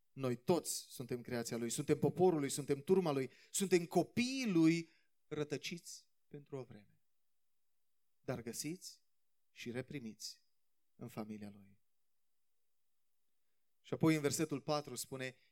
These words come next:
"Intrați în curțile lui cu mulțumire." Dacă sunteți cât de cât familiar cu, uh, templul de la Ierusalim, avea mai multe curți concentrice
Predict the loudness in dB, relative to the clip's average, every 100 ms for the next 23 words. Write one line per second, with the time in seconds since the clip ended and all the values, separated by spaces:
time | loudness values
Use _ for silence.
0 | _ -10 -10 -8 -6 -6 -8 -10 -14 -16
1 | -8 -8 -6 -6 -6 -4 -4 -6 -8 _
2 | _ -10 -8 -8 -10 -12 -14 -20 _ _
3 | _ 0 2 2 0 -2 -2 0 -2 -2
4 | -6 -6 -4 -4 -4 -4 -6 -6 -8 -12
5 | _ _ _ -6 -4 -4 -8 -12 0 0
6 | 0 -4 -6 -8 -8 -6 -6 -6 -6 -6
7 | -8 -12 -16 -20 _ _ _ -8 -4 -2
8 | -4 -6 -8 -10 _ _ -4 -2 -2 -4
9 | -6 -6 -10 -8 -6 -6 -6 -16 -12 -10
10 | -8 -10